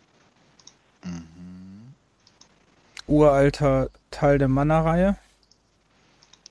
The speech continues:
Speaker 1: Jetzt sind ja jetzt dann alle raus, oder nicht? Secret, Trails und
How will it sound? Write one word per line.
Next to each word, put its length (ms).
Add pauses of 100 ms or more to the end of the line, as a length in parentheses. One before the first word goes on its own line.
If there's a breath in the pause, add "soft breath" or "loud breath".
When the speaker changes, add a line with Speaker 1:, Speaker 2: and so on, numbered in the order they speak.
(120)
Speaker 1:
Jetzt 200
sind 120
ja 80
jetzt 220
dann 300
alle 400
raus, 380
oder 180
nicht? 340 (1040 soft breath)
Secret, 800
Trails 560
und 540